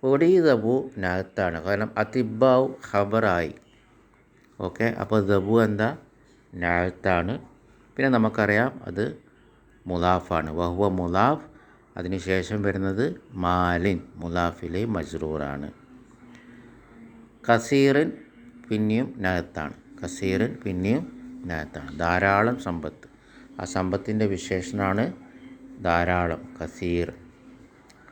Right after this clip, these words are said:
ഓക്കെ, അപ്പോൾ മാലിൻ മുലാഫിലെ മജ്റൂറായതുകൊണ്ട് അതിൻ്റെ നഅത്ത് കസീറിനും മജ്റൂറായി. മാലിൻ അലിഫ്ലാമില്ല,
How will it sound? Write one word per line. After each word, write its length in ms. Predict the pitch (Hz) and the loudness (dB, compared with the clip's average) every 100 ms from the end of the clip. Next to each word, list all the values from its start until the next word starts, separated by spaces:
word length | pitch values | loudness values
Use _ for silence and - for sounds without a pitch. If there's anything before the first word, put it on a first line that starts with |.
| - - - 95 | -20 -20 -16 -10
ഓക്കെ, 280 | 90 113 127 139 - - - - - - - - | -8 -4 -4 -4 -12 -20 -20 -20 -20 -20 -20 -6
അപ്പോൾ 180 | - 113 | 2 4
മാലിൻ 600 | 113 110 113 113 147 175 - - - - - | 6 6 6 6 4 0 -6 -18 -20 -20 -8
മുലാഫിലെ 560 | 107 107 113 113 120 120 | -2 2 2 2 2 2
മജ്റൂറായതുകൊണ്ട് 840 | 113 101 107 113 110 104 107 104 | 2 0 2 2 4 4 2 2
അതിൻ്റെ 220 | 101 101 | 0 0
നഅത്ത് 500 | 98 92 95 95 - 117 | -2 0 0 -2 -4 -2
കസീറിനും 680 | 95 - 107 104 107 123 - - - _ - - | -2 -2 -2 0 2 0 -2 -10 -20 _ -20 -12
മജ്റൂറായി. 640 | 85 82 87 80 78 73 - - - - - - 90 | -6 -6 -4 -4 -2 -4 -6 -16 -20 -20 -20 -12 -2
മാലിൻ 420 | 92 92 98 101 | 2 4 2 0
അലിഫ്ലാമില്ല, 720 | 95 90 - 107 107 107 110 | -2 -4 -4 0 0 0 0